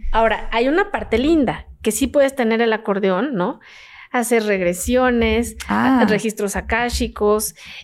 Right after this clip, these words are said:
Speaker 1: el recuperar a través de los sueños parte de, de la vida de una persona, ¿no? Te voy a contar algo que le sucedió a una persona y tengo permiso de contarlo.
Speaker 2: Sí.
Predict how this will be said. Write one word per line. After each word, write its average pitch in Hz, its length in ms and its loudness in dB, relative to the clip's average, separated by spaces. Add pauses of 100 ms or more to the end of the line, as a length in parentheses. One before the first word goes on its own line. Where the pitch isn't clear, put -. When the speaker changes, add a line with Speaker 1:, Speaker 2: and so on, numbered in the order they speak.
(100)
Speaker 1:
el 233 280 2
recuperar 220 580 0
a 226 80 0
través 214 320 0
de 226 80 2
los 208 180 2
sueños 208 300 0
parte 196 400 -2
de, 180 460 -2
de 185 120 -4
la 175 140 -6
vida 190 560 -2
de 170 300 -4
una 175 200 -8
persona, 190 400 -2
¿no? 202 220 -4
Te 226 80 0
voy 208 100 0
a 208 60 -4
contar 196 560 -2 (440)
algo 214 380 0
que 226 80 -2
le 190 180 2
sucedió 185 420 -2
a - 20 -2
una 202 120 0
persona 196 280 -2
y - 20 -2
tengo 196 240 -2
permiso 196 380 0
de 190 80 0
contarlo. 190 680 0
Speaker 2:
Sí. 214 260 -2